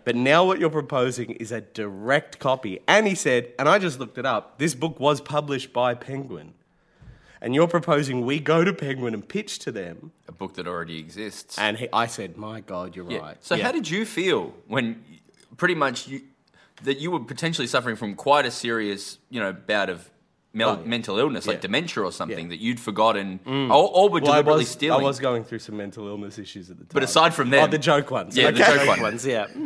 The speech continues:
Speaker 3: <laughs>
Speaker 2: So, <laughs> the joke ones.
Speaker 1: Yeah, the
Speaker 2: So,
Speaker 1: joke ones, yeah.
Speaker 2: so
Speaker 1: Yeah.
Speaker 2: how did you feel when you realised that you had either deliberately or completely, f-, it, in a more fucked way, never
Speaker 1: Yeah.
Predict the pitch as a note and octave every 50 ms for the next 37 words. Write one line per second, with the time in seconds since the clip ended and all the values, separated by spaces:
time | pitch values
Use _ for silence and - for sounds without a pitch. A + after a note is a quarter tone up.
0 | C#4 - - B3 A3 - - - - B4+ C5 A#4+ A#4 - A4+ G#4 - - - _
1 | _ _ _ - - _ - - - - - _ - - E3 D#3 D3 C#3+ C#3+ -
2 | F#3 - - - G#3 G3 D#3+ - F3 D#3+ D3+ - - F#2+ F#2 - - - F3+ E3
3 | D3+ D3+ D#3 D3+ D#3 D3 - - - - B2 A#2 A#2 B2 C#3+ D#3 B2 G#2 - -
4 | - - - _ - - D3 C#3 C3+ C3+ B2+ D#3 E3 D3+ C#3 D3 E4 F#4+ - -
5 | _ - - E3+ F#3 A3 G#3+ - F3 F3+ E3+ - D3+ D#3+ D#3 C#3+ C3+ C3 C3 C3+
6 | C3+ C#3 C3+ B2 A#2+ A#2 A2+ A2 - A#2+ G#2 A#2+ B2 C3 B2+ C3 A#2 - A#2 A#2+
7 | A#2 G#2+ G#2+ F#2 A2 G#2+ A2 C3 C3+ D3 D#3 A#2 A#2+ A2 G#2+ A2+ A2+ - - _
8 | - A2+ B2 B2+ A#2 G2+ F#2+ F2+ - - - - - - A#2 G2 A#2 C3+ C#3 B2
9 | A#2 A2 G2+ G2 F#2 D#2+ - _ _ _ _ _ - - - - - _ - -
10 | A#2+ A#2+ - A2 G#2 - - B2+ A2+ A2 G2+ A#2 A#2 A#2+ B2+ B2+ A2 - - C#3
11 | D3+ D#3+ - - - G2 F2 E2 F2 - - - - - _ - - G#2+ A2+ B2+
12 | C#3 D3+ C#3+ D3+ D#3 D3 D3 C#3+ D3 - - - _ _ - _ _ _ _ _
13 | _ - B2+ G#2+